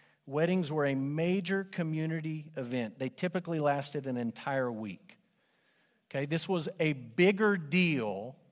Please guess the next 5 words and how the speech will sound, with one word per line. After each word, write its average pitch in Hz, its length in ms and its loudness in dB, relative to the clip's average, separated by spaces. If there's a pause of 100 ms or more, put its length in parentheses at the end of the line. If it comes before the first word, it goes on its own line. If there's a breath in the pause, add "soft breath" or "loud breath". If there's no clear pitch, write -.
(320)
at 143 160 2
the 151 80 -4
get-go 131 760 2 (340 soft breath)
than 147 440 0
our 147 580 2